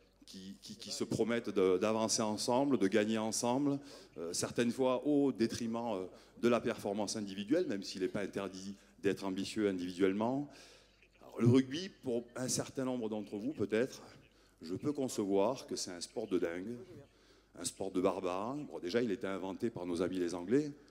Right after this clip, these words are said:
On va dire qu'on peut qualifier de champion de l'humour absurde. Et c'est vrai qu'il fallait être un petit peu, euh, cynique, ou un peu tordu, ou un peu bizarre pour penser à un concept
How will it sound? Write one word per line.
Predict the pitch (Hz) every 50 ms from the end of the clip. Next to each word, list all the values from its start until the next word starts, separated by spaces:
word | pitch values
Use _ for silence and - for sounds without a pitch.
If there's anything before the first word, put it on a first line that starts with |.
| - - - _ _ - -
On | 73
va | 80
dire | 87 90 87 -
qu'on | - 95
peut | - -
qualifier | 95 - 113 98 98 98 - 123 113
de | 95 95
champion | - - 107 104 101 - 120 113
de | 104 98
l'humour | 95 98 101 104 101
absurde. | 98 95 - - 135 139 139 143 151 151 147 - - - - - - _ - -
Et |
c'est | - - -
vrai | 104 120 127
qu'il | 123 - -
fallait | - 101 98
être | 107 104 107
un | 101
petit | 92 92 - -
peu, | - - 113 120 123 120
euh, | 107 95 90 85 82 80 80 78 - - - - -
cynique, | - - - 131 127 147 160 156 - - - - - - - - - - _ _ - - - - - _ _ -
ou | - 92 92
un | 98
peu | - - -
tordu, | - - 127 110 - 113 131 160
ou | 160 131
un | 113
peu | 104 - 107
bizarre | 107 107 107 107 139 151 -
pour | 131 117 -
penser | - 110 110 107 - 143
à | 120
un | 110 101
concept | 95 98 104 107 - - 151 151 151 - -